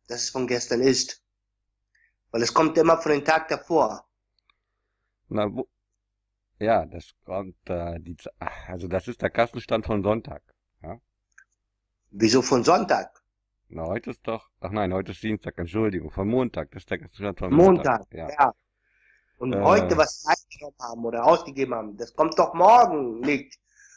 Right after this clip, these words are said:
Speaker 1: Zum hundertsten Mal.
Speaker 2: Das sag ich dir doch immer. So, wo wir grad bei Zahlen sind, lassen wir uns noch weiter verwirren und schauen auf die Quoten von,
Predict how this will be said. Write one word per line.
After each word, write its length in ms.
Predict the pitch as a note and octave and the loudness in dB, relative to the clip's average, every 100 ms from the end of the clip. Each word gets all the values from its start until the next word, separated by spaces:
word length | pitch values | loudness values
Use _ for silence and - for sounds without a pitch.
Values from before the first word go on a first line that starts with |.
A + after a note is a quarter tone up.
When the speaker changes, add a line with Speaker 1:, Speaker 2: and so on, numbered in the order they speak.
| _ | _
Speaker 1:
Zum 180 | - C#3 | 0 4
hundertsten 480 | G3 G3+ F#3+ - E3+ | 6 6 4 0 4
Mal. 440 | F#3 G3 D3 F#2 - _ _ _ _ | 6 6 4 0 -12 _ _ _ _
Speaker 2:
Das 260 | D#2+ F#2 F#2 | -8 -6 -4
sag 300 | A#2 D3 F#3 | 2 2 2
ich 100 | - | -4
dir 160 | - G2 | -6 -4
doch 160 | E2+ | -4
immer. 260 | E2+ - - _ _ _ _ _ _ - | -6 -12 -16 _ _ _ _ _ _ -4
So, 160 | C3 | -2
wo 160 | C3 E3+ | -2 -4
wir 80 | D3 | -2
grad 220 | C#3+ - | -2 -2
bei 140 | A2+ | -4
Zahlen 340 | - A#2+ A#2+ G2+ | 0 0 0 -4
sind, 320 | A2+ G#2+ - | -8 -8 -4
lassen 240 | A2 - | -4 -4
wir 80 | A2 | -8
uns 220 | G#2+ - | -8 -8
noch 220 | G2 G2 E2+ | -8 -8 -10
weiter 380 | D#2+ G2+ A2 G2+ | -6 -6 -4 -6
verwirren 400 | G2 F#2 A#2+ G#2+ | -6 -4 -4 -6
und 240 | F#2+ F#2 | -8 -8
schauen 360 | - G#2 A2+ A2 | -4 -2 -2 -4
auf 240 | G2+ G2 | -8 -8
die 720 | - F#2+ F#2 F2 E2 D#2 C#2+ - _ _ _ _ _ _ _ _ - - - - - | -12 -10 -8 -8 -8 -10 -12 -18 _ _ _ _ _ _ _ _ -8 -8 -8 -20 -14
Quoten 500 | G2 C3+ E3 A#2+ A#2 | -6 -6 -6 -8 -8
von, 560 | - G2+ F#2+ F2 C#2+ | -4 -4 -4 -6 -10